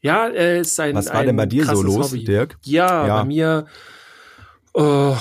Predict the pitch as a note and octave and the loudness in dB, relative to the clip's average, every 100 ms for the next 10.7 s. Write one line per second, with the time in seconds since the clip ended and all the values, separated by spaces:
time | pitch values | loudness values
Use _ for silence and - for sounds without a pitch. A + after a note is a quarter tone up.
0 | - D3 D#3 - G#3 G3 E3+ D#3+ - F3 | -4 -2 0 0 -2 0 0 0 -2 -2
1 | - G#3 - E3 D#3+ D#3+ D#3 D#3 D3 C#3+ | -2 -4 -2 0 0 2 0 -2 -6 -10
2 | - - C#3 E3 - - F3 D3+ - D#3+ | -6 -4 -2 -2 -2 -2 0 -2 -4 -2
3 | F3 - D3 - D#3+ D#3+ D#3+ - - - | -2 -2 -6 -2 0 2 0 -2 -4 -6
4 | - D#3 D#3 D3 D3 D3 - F3+ E3+ D3 | -8 -6 -4 -4 -6 -8 -12 -16 -6 0
5 | D3 C#3+ - - - C#3 C3+ C3 B2+ - | 2 2 -2 -4 -2 0 0 -2 -4 -4
6 | - D#3 F#3 - D3+ C#3 - B2+ B2 D#3+ | 0 2 2 -2 -4 -4 -6 -4 -2 -4
7 | E3+ C3 A#2 A2+ A2+ A2 A#2 C#3 C3+ B2 | -4 -6 -6 -8 -10 -8 -8 -6 -4 -4
8 | A#2+ - D3+ - D3 C#3+ - - - - | -4 -6 -6 -2 -4 -4 -10 -12 -14 -6
9 | - G#2+ C#3 D3+ - D3+ C#3+ D3 B2+ F3 | 0 2 4 2 2 4 2 2 2 0
10 | - C#3+ C#3 C#3+ C#3+ C#3 C#3+ | 0 0 2 2 0 -2 -4